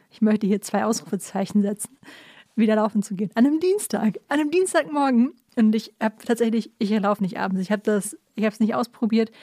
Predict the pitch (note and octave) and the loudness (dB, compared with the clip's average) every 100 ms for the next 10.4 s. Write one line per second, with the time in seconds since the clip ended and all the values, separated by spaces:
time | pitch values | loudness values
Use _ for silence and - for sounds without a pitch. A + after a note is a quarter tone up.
0 | - - - G#3 G3+ G3 - G#3+ A3+ - | -20 -18 -6 -4 -2 -2 -4 -2 -2 -2
1 | G#3+ F#3+ - A3 A3+ - A3 G#3 F#3+ F#3 | 0 -2 0 2 4 4 2 4 2 0
2 | - G#3+ - _ - A3 - - - A3+ | -4 -12 -14 _ -8 -8 -8 -6 -2 0
3 | A3 - G#3+ B3 - G#3+ A#3+ A3+ - G#3 | -2 -4 -4 -2 -2 4 4 2 0 2
4 | G3 - D4 C#4 A3+ A3 G3+ G3 G#3+ - | 2 0 -4 -2 0 2 2 0 -4 -4
5 | G3 F#3+ G3 G3 G3 G3 F#3+ G3 G3+ G#3 | -2 0 2 2 4 2 0 0 2 2
6 | - A3 - B3 - - - G3+ - G#3 | 0 -2 0 -2 -6 -6 0 0 2 2
7 | A3 - F#3 G#3+ G3+ G#3 F#3+ G3+ F#3+ G#3 | 0 -2 -2 -2 -2 0 2 2 2 -2
8 | - - C4+ C4+ A#3+ B3+ A3+ - A3+ F#3 | -6 -4 0 4 4 4 0 2 0 -2
9 | G#3 - - A3 A#3 - A3+ G3+ F#3 G3 | -8 -14 -8 -4 -4 0 0 0 -2 -2
10 | A3+ A3+ G3+ | -2 0 2